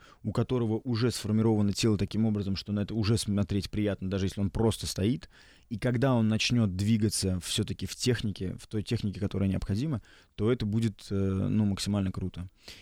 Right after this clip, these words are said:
И, э, поэтому я никогда не теряю надежды и всегда, э, топлю за то, что современ-, даже, даже в современном балете мы можем быть впереди планеты всей, потому что у нас, эм,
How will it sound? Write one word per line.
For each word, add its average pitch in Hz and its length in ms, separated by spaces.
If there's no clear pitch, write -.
И, 110 440
э, 107 280
поэтому 120 640
я 127 480
никогда 123 720
не 107 120
теряю 104 320
надежды 101 640
и 101 420
всегда, 107 500
э, - 60
топлю 117 320
за 98 120
то, 143 200
что 104 380
современ-, 107 600
даже, 117 380
даже 110 300
в 101 40
современном 117 400
балете 117 280
мы 107 80
можем 110 280
быть 104 160
впереди 98 420
планеты 101 340
всей, - 260
потому 107 260
что 104 220
у 117 100
нас, 127 400
эм, 104 380